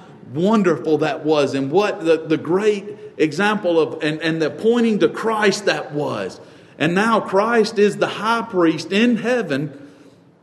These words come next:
and we're a part of the royal priesthood to bring sacrifice.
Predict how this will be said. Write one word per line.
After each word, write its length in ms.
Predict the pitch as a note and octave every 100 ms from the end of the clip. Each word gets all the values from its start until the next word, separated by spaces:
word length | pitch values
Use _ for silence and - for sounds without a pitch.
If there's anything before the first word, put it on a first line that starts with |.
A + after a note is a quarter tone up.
| _ _ -
and 160 | E3+
we're 140 | F#3 A#3
a 100 | A3+
part 240 | A3+ A3+
of 80 | G3+
the 60 | F#3+
royal 360 | G#3+ G#3+ G3+
priesthood 680 | - A3 B3 - F#3+ F#3 F3
to 80 | D3+
bring 340 | D3 A3+ A3+
sacrifice. 920 | G3 E3+ C#3 C3 B2 B2+ G2+ F#2+ -